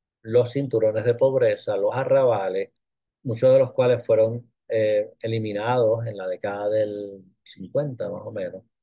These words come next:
antes. Eh, y muchas de estas áreas fueron rellenadas para básicamente construir diferentes cosas, incluyendo barrio obrero, etcétera, etcétera. Y ahí era donde la gente que venía del campo se ubicaba,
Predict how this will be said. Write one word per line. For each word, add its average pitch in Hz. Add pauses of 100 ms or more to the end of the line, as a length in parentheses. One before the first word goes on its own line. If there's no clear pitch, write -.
(220)
antes. 104 (760)
Eh, 117 (140)
y 131
muchas 123
de 127
estas 123
áreas 117
fueron 104
rellenadas 110 (120)
para 98
básicamente 104
construir 104 (480)
diferentes 98
cosas, 127
incluyendo 104
barrio 98
obrero, 113
etcétera, 110
etcétera. 104 (680)
Y 123
ahí 120
era 170
donde 175
la 131
gente 120
que 151
venía 120
del 117
campo 113
se -
ubicaba, 143